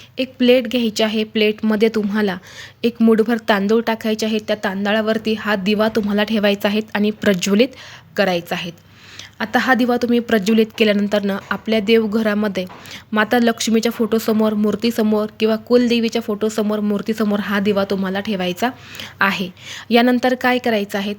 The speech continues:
या दिव्याला हळदी कुंकू लावायचं आहे, धूप, दीप, अगरबत्ती तुम्हाला ववाळून घ्यायच्या आहेत आणि यानंतरनं एक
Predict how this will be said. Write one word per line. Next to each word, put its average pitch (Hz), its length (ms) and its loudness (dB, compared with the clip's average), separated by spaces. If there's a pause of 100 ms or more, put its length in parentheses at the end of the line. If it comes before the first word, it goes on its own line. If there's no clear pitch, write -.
या 208 160 -2
दिव्याला 208 460 -2 (380)
हळदी 220 320 2
कुंकू 226 380 0
लावायचं 202 440 2
आहे, 202 160 0 (160)
धूप, 208 220 2 (100)
दीप, 220 200 0
अगरबत्ती 214 520 0
तुम्हाला 214 240 0
ववाळून 202 420 4
घ्यायच्या 226 320 -2
आहेत 220 160 -2 (140)
आणि 214 200 -2
यानंतरनं 220 600 -2 (640)
एक 247 220 0